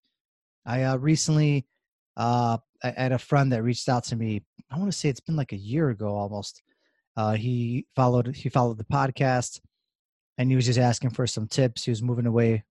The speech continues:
for the first time in his life from, uh, here in Chicago to L A. And he, uh, was just like, you know, like, "Hey, like, you got any, uh, people out there, you know?" And I kinda dropped a few names. Uh, "Do you,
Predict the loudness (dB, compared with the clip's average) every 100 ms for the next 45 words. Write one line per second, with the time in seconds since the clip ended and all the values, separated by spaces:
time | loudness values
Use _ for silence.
0 | _ -8 -4 -2 0 -2 0 0 0 -2
1 | -2 0 -2 -4 -18 _ _ _ _ -4
2 | -2 -2 -2 2 2 2 0 -2 0 2
3 | 4 2 0 0 -6 -4 0 4 6 6
4 | 2 _ _ _ _ _ _ -14 -2 2
5 | 4 4 2 0 -4 _ _ _ _ _
6 | _ -4 2 4 4 2 0 -2 0 0
7 | 0 -2 -4 _ _ _ -10 -8 -8 -12
8 | -10 -4 0 2 2 0 -4 -10 -4 -2
9 | -2 -4 -6 -8 -8 -10 -8 -10 0 2
10 | 4 6 6 6 6 8 8 8 10 10
11 | 8 6 2 -2 -2 -2 -6 0 0 0
12 | -6 -4 0 0 0 -2 -4 -8 -10 _
13 | _ _ _ -12 -6 -2 -2 -4